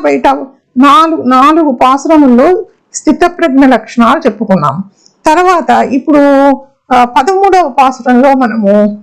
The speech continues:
అంతటా కూడా భగవానుడే ఉన్నాడు, అన్ని రూపాల్లోనూ భగవానుడే ఉన్నాడు అని తెలుసుకున్నాము. ఇప్పుడు మనం ఆ భగవంతుణ్ణి సాధన చేయడానికి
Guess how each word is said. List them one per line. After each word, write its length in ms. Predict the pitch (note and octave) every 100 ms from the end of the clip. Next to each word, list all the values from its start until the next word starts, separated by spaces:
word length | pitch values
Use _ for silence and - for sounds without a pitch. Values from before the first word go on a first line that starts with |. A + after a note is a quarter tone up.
| -
అంతటా 460 | C4 D#4+ F4+ F4+ D#4+
కూడా 340 | C4 C#4+ D#4
భగవానుడే 640 | C#4+ A#3 C4+ C4 B3 G#3 C4+
ఉన్నాడు, 400 | A#3+ E3+ D#3+ -
అన్ని 180 | A#3 D#4
రూపాల్లోనూ 600 | D#4 C#4+ C#4+ B3 A3 A3+
భగవానుడే 680 | C4+ A#3 A3+ A3 G3+ G3+ F3+
ఉన్నాడు 320 | F#3 E3+ E3+
అని 140 | D4
తెలుసుకున్నాము. 600 | D4+ F#3 - D3 C3+ - - _ _ _ -
ఇప్పుడు 680 | G4 G4+ G#4 D4+ C#4+ D4 - _ -
మనం 400 | C4+ D#4 F#4+ E4+
ఆ 180 | C4+ C4
భగవంతుణ్ణి 680 | - A#3 D4+ F4+ F4+ F4+ F4+
సాధన 400 | - B3 C#4 E4+
చేయడానికి 880 | D#4 B3+ G#3 E3+ D3 - C4 D4+